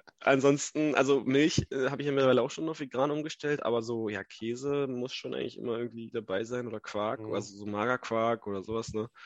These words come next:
Speaker 1: Der gute alte,
Speaker 2: Ja.
Speaker 1: der gute alte Pumperfrühstück, ne? <laughs> Äh, also da, also vegan wäre schon,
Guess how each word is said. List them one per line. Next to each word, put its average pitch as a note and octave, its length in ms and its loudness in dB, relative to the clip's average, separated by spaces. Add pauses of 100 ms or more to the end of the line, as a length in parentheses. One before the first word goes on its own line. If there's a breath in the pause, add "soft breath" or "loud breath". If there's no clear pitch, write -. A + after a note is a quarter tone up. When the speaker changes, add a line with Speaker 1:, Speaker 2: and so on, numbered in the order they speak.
(280 loud breath)
Speaker 1:
Der G#2+ 80 -2
gute A2+ 220 4
alte, G#2+ 240 8
Speaker 2:
Ja. A#2+ 160 4 (460 soft breath)
Speaker 1:
der D2+ 160 6
gute B2 180 8
alte A#2+ 120 10
Pumperfrühstück, B2+ 680 4
ne? A#2 160 6
<laughs> A#3+ 1120 2
Äh, D#3+ 60 10
also D3 520 10
da, D3+ 220 6
also D3 220 -2
vegan D3 360 2
wäre F3+ 120 2
schon, D3 200 -6